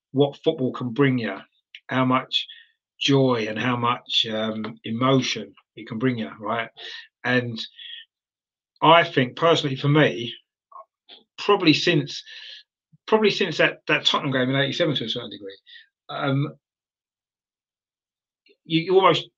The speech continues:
chasing it, aren't you? You know, if, you know, if you could, if you could put in a bottle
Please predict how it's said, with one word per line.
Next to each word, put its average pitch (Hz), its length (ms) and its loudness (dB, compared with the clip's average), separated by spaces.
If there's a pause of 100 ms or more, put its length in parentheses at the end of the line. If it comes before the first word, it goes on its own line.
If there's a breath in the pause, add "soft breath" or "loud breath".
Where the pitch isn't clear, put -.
chasing 175 500 2
it, 127 100 0
aren't 135 260 -2
you? 104 120 -10 (360)
You 127 100 -4
know, 120 80 0
if, 151 240 0 (440 loud breath)
you 180 80 2
know, 156 60 8
if 151 180 4
you 214 160 4
could, 175 300 4
if - 240 -2
you 220 80 4
could - 160 0
put 196 160 0
in 170 80 0
a 156 80 0
bottle 120 640 0